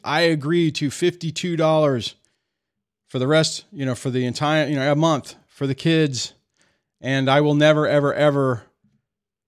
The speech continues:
come back and I waive my rights to have it reevaluated," which I don't even, I mean, maybe you could do, 'cause in most places,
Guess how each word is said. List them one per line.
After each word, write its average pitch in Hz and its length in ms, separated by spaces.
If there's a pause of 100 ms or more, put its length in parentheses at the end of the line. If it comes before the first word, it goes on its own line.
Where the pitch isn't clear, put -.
(320)
come 147 240
back 139 360
and 127 120
I 123 80
waive 135 320
my 131 180
rights 123 540
to 117 400
have 117 260
it 107 140
reevaluated," 113 880
which 107 160
I 123 160
don't 120 160
even, 113 180
I 120 60
mean, 107 340
maybe 127 300
you 156 240
could 147 220
do, 170 280 (920)
'cause 120 160
in 117 80
most 135 300
places, 127 580